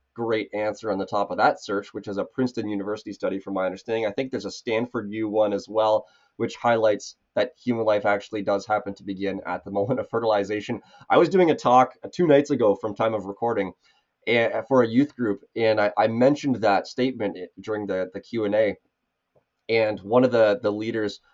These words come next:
pulled out her phone, and I saw it. She was not very discreet at all, and she just wanted to make sure that what, what I was saying was absolutely true,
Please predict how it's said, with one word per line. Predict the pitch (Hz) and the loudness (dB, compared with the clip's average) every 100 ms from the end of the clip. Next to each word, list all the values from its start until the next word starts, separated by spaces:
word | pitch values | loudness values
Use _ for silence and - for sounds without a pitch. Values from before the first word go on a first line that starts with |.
| _ | _
pulled | - 127 | 2 4
out | 139 | 6
her | - | 2
phone, | - 113 113 | 2 2 2
and | 101 | 2
I | 92 | -2
saw | 90 110 107 | -2 2 2
it. | - | 0
She | 107 | -8
was | 95 | -4
not | 98 92 | -4 -2
very | 95 | -6
discreet | 87 - 107 | -8 -8 -6
at | 95 | 0
all, | 101 104 | 2 0
and | 92 | -2
she | 104 | -6
just | 147 185 | -4 4
wanted | 185 160 | 4 4
to | |
make | 151 131 | -2 -2
sure | 143 127 | 0 0
that | 110 | 2
what, | 113 117 107 | 0 -2 0
what | 113 | 2
I | 107 | 2
was | 104 | 0
saying | - 117 104 | -2 -4 -4
was | 95 | -2
absolutely | 101 - 127 117 | -4 -4 -10 -10
true, | 101 120 113 | -6 -2 -2